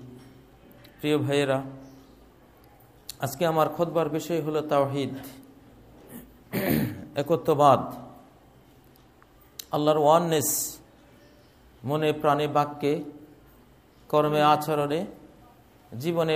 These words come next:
মরণে বিশ্বাস করা, স্বীকার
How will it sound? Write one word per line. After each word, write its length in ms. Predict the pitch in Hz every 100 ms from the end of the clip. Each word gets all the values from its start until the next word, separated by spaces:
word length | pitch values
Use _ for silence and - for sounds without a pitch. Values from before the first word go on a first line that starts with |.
| 151
মরণে 360 | 147 143 147 196 240 - - - - - - - - _ _ _ _ - - _ -
বিশ্বাস 400 | 143 165 - 170 - 170
করা, 200 | 151 165 208 - - - - - - - - - - - - - -
স্বীকার 340 | 180 180 165